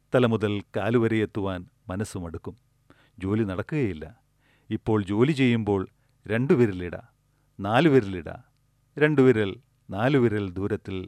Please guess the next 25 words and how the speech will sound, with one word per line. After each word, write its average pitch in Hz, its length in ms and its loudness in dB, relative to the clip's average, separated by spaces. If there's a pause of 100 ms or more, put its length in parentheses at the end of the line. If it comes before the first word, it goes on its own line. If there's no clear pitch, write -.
(220)
നോക്കി 110 260 -4
നോക്കി 107 240 -2
മുന്നോട്ടു 98 360 -4
പോകാം. 85 320 -10 (580)
സാവധാനം 101 640 -2 (400)
പ്രാക്ടീസ് 131 500 0
ചെയ്ത് 113 280 2
ചെയ്ത് 95 260 -8 (400)
ആ 110 140 4
നോക്കുന്ന 143 440 2
സ്ഥാനം 117 420 -2
സ്വയം 113 340 -2
ചെറുതായി, 110 520 -2 (400)
ചെറുതായി 110 480 -2 (340)
എല്ലായിടത്തും 123 640 4
അറിയുവാൻ 113 400 0
തുടങ്ങും. 82 340 -12 (640)
ചിലപ്പോൾ 131 440 4 (240)
ചില 123 180 0
സാധകരുടെ 123 560 0
മനസ്സ് 107 300 -2
വലിയ 104 200 -2
സ്ഥൂലമായിരിക്കും, 95 800 -4 (400)
വലിയ 127 240 4
ചഞ്ചലമായിരിക്കും, 117 880 2